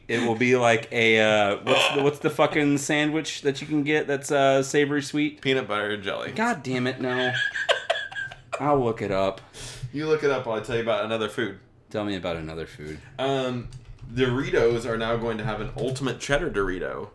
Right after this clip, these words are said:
Speaker 2: uh, which is an orange bag, limited time only. Um,
Speaker 1: Cheddar?
Speaker 2: and, yeah, cheddar.
Speaker 1: Okay.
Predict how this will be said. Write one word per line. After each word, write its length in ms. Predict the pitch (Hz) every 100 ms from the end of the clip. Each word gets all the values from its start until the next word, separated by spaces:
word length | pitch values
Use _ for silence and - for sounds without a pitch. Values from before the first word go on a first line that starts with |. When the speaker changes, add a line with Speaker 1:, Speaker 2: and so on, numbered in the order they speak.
| - - - _ _ _ -
Speaker 2:
uh, 220 | 107 107
which 160 | 113 113
is 120 | 117
an 100 | 117
orange 320 | 117 120 117
bag, 320 | 107 104 113 113
limited 300 | 117 127 123
time 240 | 139 135
only. 440 | 110 107 101 110 120 - - -
Um, 240 | 107 113 113
Speaker 1:
Cheddar? 380 | 98 104 180 - -
Speaker 2:
and, 180 | 110 127
yeah, 160 | 254
cheddar. 420 | 226 131 - 110 - _ _ -
Speaker 1:
Okay. 340 | 95 - 117